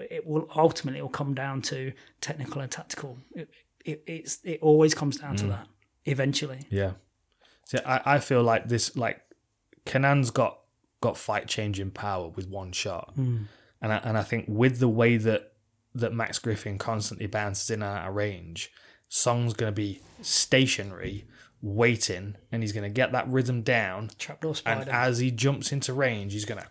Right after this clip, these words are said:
Speaker 2: back crack him
Speaker 1: Yeah.
Speaker 2: and, and, and
Speaker 1: Yeah.
Speaker 2: put him down. And I,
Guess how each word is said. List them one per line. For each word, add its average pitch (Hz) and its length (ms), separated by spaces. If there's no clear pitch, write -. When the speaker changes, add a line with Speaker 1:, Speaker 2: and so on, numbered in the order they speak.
Speaker 2:
back - 220
crack - 360
him 101 300
Speaker 1:
Yeah. 127 300
Speaker 2:
and, 104 180
and, 104 200
and - 120
Speaker 1:
Yeah. 131 80
Speaker 2:
put 110 120
him 98 120
down. 98 360
And 110 120
I, - 100